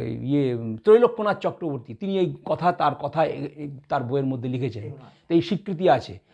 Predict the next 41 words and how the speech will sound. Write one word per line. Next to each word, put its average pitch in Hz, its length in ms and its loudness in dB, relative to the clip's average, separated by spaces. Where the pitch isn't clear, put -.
তিনি 165 140 0
বৈপ্লবিক 170 440 0
আন্দোলনের 156 300 0
সাথে 143 180 -6
যুক্ত 139 240 -8
হয়েছিলেন। 110 220 -10
তারপরে 156 320 -4
তিনি 170 160 -4
ডাক্তারি 156 340 0
থেকে 151 180 -6
ফিরে 156 280 -4
যখন 143 260 -4
মহারাষ্ট্রে 160 520 2
ফিরে 185 180 2
গেলেন, 196 160 0
সেখানেও 208 360 0
তিনি 202 140 0
বৈপ্লবিক 175 440 0
আন্দোলনের 160 280 0
সাথে 151 220 -4
যুক্ত 143 260 -6
হয়েছিলেন। 170 440 0
তো 147 460 0
তার, 156 200 4
তার 147 180 0
জন্য 160 240 0
তিনি, 139 480 -2
আহ, 127 200 -6
ইয়ে, 143 380 2
মানে 120 520 -6
জেলও 185 240 4
খেটেছেন। 196 500 -2
একবার 151 260 0
মনে 196 200 0
আছে 220 340 4
যে 147 120 -6
জঙ্গল 180 300 0
সত্যাগ্রহ 175 520 -4
করতে 180 360 -6
গেছিলেন 180 320 -2
তিনি, 202 300 -4